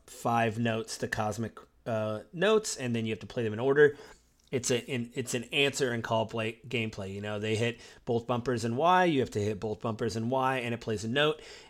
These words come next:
And it's kinda cool how it's, uh, spaced out, because you basically are writing songs, and some of them are chords.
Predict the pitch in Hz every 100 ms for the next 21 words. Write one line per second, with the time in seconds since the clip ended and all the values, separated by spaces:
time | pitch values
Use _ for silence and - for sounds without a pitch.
0 | - 135 131 185 196 - 170 156 151 123
1 | 113 - - - _ 123 110 - - 101
2 | 92 175 180 143 139 160 247 - 160 143
3 | 147 143 123 - 151 127 113 - - -
4 | - - - - - 135 123 135 127 113
5 | - 156 151 147 135 -